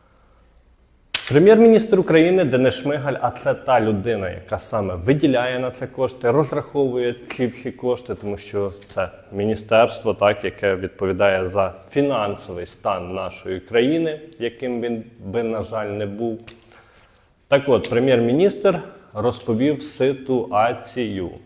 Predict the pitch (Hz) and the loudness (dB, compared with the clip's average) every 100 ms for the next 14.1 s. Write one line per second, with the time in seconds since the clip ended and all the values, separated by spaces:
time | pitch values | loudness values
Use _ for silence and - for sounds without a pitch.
0 | _ _ 185 202 185 120 101 107 127 131 | _ _ -4 0 0 0 -2 -2 -2 -4
1 | 123 110 104 - - 107 101 - 113 - | -4 -4 -6 -8 -8 -8 -6 -10 -10 -6
2 | 175 160 - - 123 113 98 107 110 - | -4 -4 -8 -8 -8 -6 -6 -6 -8 -10
3 | 98 98 - 95 98 92 92 - 139 160 | -8 -8 -10 -6 -6 -6 -10 -8 -4 -4
4 | 170 - 147 139 - _ _ _ _ _ | -4 -6 -10 -10 -18 _ _ _ _ _
5 | _ _ _ 101 104 - 98 104 101 - | _ _ _ -6 -6 -6 -2 0 0 -2
6 | 95 - 92 101 101 120 110 98 98 107 | -10 -6 -6 -4 -4 0 2 2 -2 0
7 | 139 202 180 175 - 180 165 160 147 131 | 2 4 2 0 0 0 2 0 -2 -4
8 | - - _ _ _ _ _ 104 101 107 | -12 -20 _ _ _ _ _ -6 -4 -2
9 | 120 127 127 - - _ _ _ _ _ | -2 -4 -10 -20 -20 _ _ _ _ _
10 | _ - - 151 135 - 107 127 147 160 | _ 0 2 2 2 0 -2 4 4 4
11 | - 113 101 107 107 104 95 90 90 95 | 0 -4 -4 -2 -2 -2 -4 -6 -4 -6
12 | 90 - - _ _ _ - 127 - 139 | -6 -14 -20 _ _ _ -6 -6 -2 -2
13 | 135 117 101 - 104 110 - 107 104 101 | -2 -4 -8 -2 -2 -2 -4 -8 -6 -6